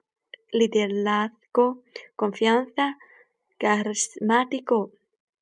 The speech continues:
Conejo. Compatible con oveja y, con oveja y jabalí. Características:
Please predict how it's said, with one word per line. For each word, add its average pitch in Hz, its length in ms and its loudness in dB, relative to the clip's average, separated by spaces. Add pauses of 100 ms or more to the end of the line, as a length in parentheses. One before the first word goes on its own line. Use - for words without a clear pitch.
(200)
Conejo. 220 600 0 (840)
Compatible 240 720 -2
con 196 360 -4 (420)
oveja 247 800 0 (420)
y, 202 380 -2 (840)
con 226 160 4
oveja 254 600 0 (280)
y 202 160 -4
jabalí. 214 1300 -2 (1040)
Características: 214 2000 -2